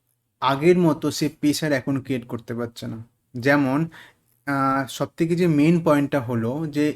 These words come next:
ইন্ডিয়া প্যাসিফিক অ্যালাইনমেন্টে যেখানে চায়নাকে একটা কর্নার করার জন্য ইন্ডিয়ার সবথেকে বড় একটা রোল ছিল, সেটা এখন অনেকটাই দুর্বল হয়ে গেছে।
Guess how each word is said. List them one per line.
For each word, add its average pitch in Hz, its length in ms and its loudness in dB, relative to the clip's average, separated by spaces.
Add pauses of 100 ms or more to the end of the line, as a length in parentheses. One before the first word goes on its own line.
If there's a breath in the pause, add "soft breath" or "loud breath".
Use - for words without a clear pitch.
ইন্ডিয়া 165 480 2
প্যাসিফিক 165 760 -2
অ্যালাইনমেন্টে 139 1000 -2
যেখানে 147 380 -4 (140)
চায়নাকে 147 680 -2
একটা 135 300 -4
কর্নার 139 540 0
করার 143 480 0
জন্য 135 540 -2 (300 loud breath)
ইন্ডিয়ার 156 380 2
সবথেকে 156 480 -2
বড় 135 380 2
একটা 143 180 -4
রোল 123 260 -2
ছিল, 127 360 -4
সেটা 139 400 -4
এখন 143 180 -2
অনেকটাই 131 640 -2 (340 soft breath)
দুর্বল 143 440 2
হয়ে 117 200 -4
গেছে। 113 260 -6